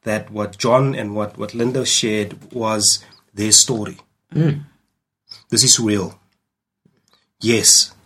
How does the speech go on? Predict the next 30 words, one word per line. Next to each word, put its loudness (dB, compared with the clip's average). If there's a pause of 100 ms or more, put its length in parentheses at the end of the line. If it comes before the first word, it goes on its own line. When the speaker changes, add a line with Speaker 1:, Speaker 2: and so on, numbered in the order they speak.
(160)
Speaker 1:
they -2
worked 2
hard. -4 (420)
Yes, 2 (220)
and 0
it's 2
not 6
a, 4
it's 2
not 2
a 2
cushion 2
to -2
say, 2
"No, 2
I, 4
I'm, -6 (340)
you -2
know, 4
I'm 2
landing 6
on 4
this, 4
and 2
it's, -2
I, 2
Speaker 2:
Never. 6
Speaker 1:
I 4
don't 2
have." 0